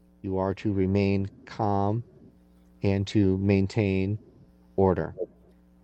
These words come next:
As the next few weeks, things will get very difficult. I imagine the four ruling families will have different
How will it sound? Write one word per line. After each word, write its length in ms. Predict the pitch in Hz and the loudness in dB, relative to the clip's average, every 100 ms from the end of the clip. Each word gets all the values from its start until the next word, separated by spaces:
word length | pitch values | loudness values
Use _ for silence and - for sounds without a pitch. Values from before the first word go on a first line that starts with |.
| _ | _
As 580 | 101 87 85 82 - - - _ | -4 -2 -2 -6 -8 -14 -20 _
the 100 | 98 | -4
next 560 | 90 98 - - - - | -2 -4 -6 -12 -8 -4
few 240 | 113 98 | 0 0
weeks, 540 | 104 127 123 - - - | 2 0 -2 -8 -10 -4
things 380 | 123 117 117 - | 0 0 0 2
will 120 | 113 | 2
get 500 | 113 113 104 - - - _ _ | 6 4 4 -6 -14 -18 _ _
very 320 | - 110 107 | 2 2 2
difficult. 680 | 101 104 - - - - - - | 0 -4 -6 -12 -14 -16 -20 -12
I 120 | 101 | -8
imagine 640 | 90 90 90 92 101 95 | -6 -6 -6 -6 -6 -6
the 400 | 92 92 87 90 - _ - | -4 -4 -4 -6 -8 _ -20
four 340 | - 110 107 107 | -2 2 4 4
ruling 380 | 110 113 113 107 | 2 2 2 2
families 680 | 123 117 113 117 117 107 | 0 2 2 0 0 -2
will 160 | 104 98 | -4 -2
have 480 | 104 101 101 101 101 - - _ | 0 0 0 -4 -6 -16 -20 _
different 680 | 117 - 120 107 101 - | -2 0 -2 -2 -2 -10